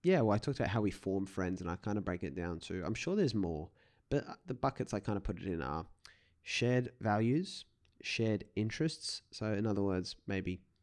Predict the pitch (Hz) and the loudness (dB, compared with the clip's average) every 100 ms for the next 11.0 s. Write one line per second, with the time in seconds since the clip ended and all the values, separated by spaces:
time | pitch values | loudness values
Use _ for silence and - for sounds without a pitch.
0 | _ - _ _ _ - - 98 117 123 | _ -20 _ _ _ -6 -4 0 0 0
1 | - - _ - 95 92 90 90 - _ | -6 -14 _ -2 0 0 -2 -6 -14 _
2 | 95 92 92 90 - 135 120 110 95 92 | -8 -6 -6 -8 -12 -14 -14 -10 -8 -6
3 | 110 - 90 92 87 87 90 85 85 - | -6 -6 -8 -6 -2 0 -2 -2 -4 -2
4 | 90 92 87 90 87 - 98 107 98 87 | -2 -2 -2 -2 -6 -4 -2 0 0 -2
5 | 95 90 76 90 92 87 98 117 107 - | -2 -2 -2 -4 -2 -2 0 -2 -6 -8
6 | 95 87 90 90 - 90 78 82 95 107 | -6 -4 -4 -6 -4 -4 -2 -2 0 0
7 | 123 101 92 - 92 87 - - - 90 | 2 2 0 -2 -4 -4 -6 -8 -6 -6
8 | 87 85 90 123 147 - - - - - | -6 -6 0 0 0 -8 -12 -12 -10 -8
9 | - - 73 85 92 107 95 101 98 - | -6 -6 -6 -4 0 0 0 -2 -2 -2
10 | 101 107 - - - - 101 80 - | -4 -4 -4 -6 -4 -6 -2 -2 -4